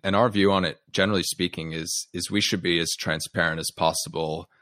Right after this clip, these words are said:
on a, yeah, on how we operate as a company, but also on a particular study or, or data collection level to say we are partnered with a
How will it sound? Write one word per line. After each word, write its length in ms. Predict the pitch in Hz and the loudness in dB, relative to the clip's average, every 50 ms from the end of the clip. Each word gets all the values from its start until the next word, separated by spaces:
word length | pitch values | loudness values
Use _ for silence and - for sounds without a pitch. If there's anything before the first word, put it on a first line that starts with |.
| _ _ _ _ _ _ _ _ - | _ _ _ _ _ _ _ _ -2
on 180 | - 90 87 85 | 0 2 2 4
a, 380 | 85 82 80 80 78 80 73 - | 4 4 4 2 2 0 -4 -2
yeah, 280 | 92 87 78 - 62 - - | 0 0 0 0 -2 -6 0
on 160 | - 98 92 | 0 0 2
how 160 | 95 104 104 107 | 4 4 6 6
we 100 | 104 92 | 6 6
operate 320 | 87 - - 92 82 82 | 4 4 2 0 0 0
as 100 | 80 - | -2 -8
a 40 | - | -8
company, 380 | - 107 101 107 - 113 113 | -2 -2 -2 0 2 2 2
but 140 | 95 95 85 | 2 2 2
also 300 | 87 82 78 - - 82 | 2 2 2 2 0 0
on 100 | 82 82 | 0 0
a 60 | 80 | -2
particular 840 | - - 92 80 - 92 82 - 80 78 76 78 78 78 78 80 - _ - - | -4 -6 -8 -4 -4 -4 -4 -2 -4 -2 -2 0 0 0 -2 -4 -6 _ -4 -2
study 480 | - - - 87 82 82 82 78 78 78 | -2 2 4 4 4 4 4 2 0 0
or, 240 | 78 76 76 71 - 85 | 0 0 -2 -4 -4 -4
or 180 | 85 78 78 - | -6 -6 -2 0
data 200 | - 85 87 90 | 2 2 2 2
collection 420 | - - - 76 - - - 80 | 0 0 -4 -2 -2 -2 -4 -2
level 280 | 76 78 78 73 76 73 - | -2 -2 -2 -2 -4 -4 -4
to 120 | - 80 | -4 -2
say 540 | - - - 80 82 78 76 73 73 80 - _ - - - _ _ _ - | -2 0 2 4 2 2 2 0 -2 -4 -6 _ -20 -20 -20 _ _ _ -4
we 180 | 95 95 95 90 | 2 4 6 6
are 140 | 87 87 | 6 4
partnered 380 | - - 95 - 85 87 82 78 | 4 2 2 2 4 2 0 2
with 240 | 80 78 76 - - | 2 -2 -2 2 2
a 240 | 82 82 82 82 | 4 4 4 4